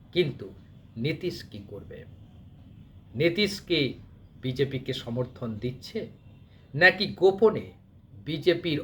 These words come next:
অহংকারকে চূর্ণ করতে নেমেছে? নীতিশ নীরব কেন?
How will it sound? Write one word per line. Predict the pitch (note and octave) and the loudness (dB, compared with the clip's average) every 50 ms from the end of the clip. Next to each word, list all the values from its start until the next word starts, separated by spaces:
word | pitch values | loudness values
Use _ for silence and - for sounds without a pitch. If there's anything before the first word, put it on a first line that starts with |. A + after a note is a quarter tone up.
| - - | -6 -6
অহংকারকে | C3+ B2+ B2+ C#3+ D#3 D#3+ D3+ - E3 C#3+ C#3 C3 C3 - B2+ A#2 - - - - | -6 -4 -2 -2 -2 -2 -2 0 2 2 2 2 0 -4 -4 -4 -6 -10 -14 -10
চূর্ণ | - D#3 D#3+ E3 D#3+ D#3 D3+ B2+ | -8 -6 -4 -4 -2 -2 -2 -2
করতে | - A#2+ A2 - - - G2+ | -2 -4 -6 -8 -8 -12 -12
নেমেছে? | F#2 F#2 F2+ F#2 F#2 - - - G2 - - - - - - - - - - - - - - - - - | -12 -12 -14 -14 -16 -16 -18 -18 -18 -18 -18 -20 -20 -20 -20 -20 -20 -20 -20 -20 -18 -18 -18 -14 -6 4
নীতিশ | C3 F3+ G#3+ A3+ - B3+ B3+ B3 - - - | 8 8 8 10 8 6 4 4 2 -2 0
নীরব | E3 F3+ G#3 A3 A#3+ B3 B3 A#3+ - - - | 4 8 10 10 10 10 8 6 2 -4 -6
কেন? | D#3+ B2+ A2 | -6 -6 -6